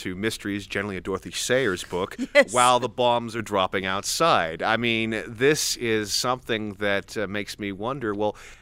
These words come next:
Speaker 1: how do you find reality? How can you face that particular reality through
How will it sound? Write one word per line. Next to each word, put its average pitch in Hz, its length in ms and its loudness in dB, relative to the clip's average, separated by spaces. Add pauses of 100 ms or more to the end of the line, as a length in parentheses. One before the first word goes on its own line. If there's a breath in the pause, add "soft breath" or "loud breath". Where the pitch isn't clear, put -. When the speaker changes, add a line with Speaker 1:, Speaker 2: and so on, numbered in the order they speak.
Speaker 1:
how 127 420 2 (140)
do 117 100 -2
you 104 320 -4
find 117 760 -2
reality? 98 600 0
How 107 180 2
can 107 220 -2
you 98 120 -4
face 120 420 0
that - 220 0
particular 98 440 -6
reality 95 560 2
through 101 520 -4